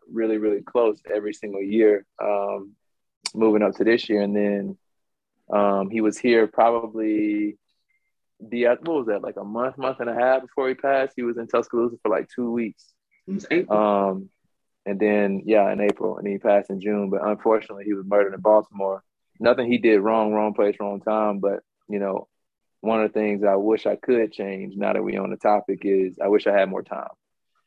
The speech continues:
Speaker 1: I wish I didn't waste, I wish I didn't waste that time with that bitterness,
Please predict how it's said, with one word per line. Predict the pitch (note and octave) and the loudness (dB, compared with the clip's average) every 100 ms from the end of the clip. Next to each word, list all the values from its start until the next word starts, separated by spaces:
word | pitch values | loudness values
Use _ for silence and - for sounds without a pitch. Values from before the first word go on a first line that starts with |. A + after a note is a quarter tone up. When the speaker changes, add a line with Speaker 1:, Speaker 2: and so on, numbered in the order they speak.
| - | -2
Speaker 1:
I | G2+ | 2
wish | G#2+ | 4
I | G#2+ | 6
didn't | G#2 G#2 G#2 | 4 2 2
waste, | G#2+ G#2 G#2+ G2 | 2 0 -8 -6
I | G#2 G2+ | -2 0
wish | A2+ A#2 | 0 -2
I | |
didn't | G#2+ G2+ | -4 -4
waste | G2+ G#2+ G#2+ | 0 0 0
that | G#2 - | -6 -6
time | A2 G2+ G2 | -6 -6 -6
with | G2 | -2
that | F#2+ - | -2 0
bitterness, | A2+ A2 A2 G#2+ | 0 0 0 -4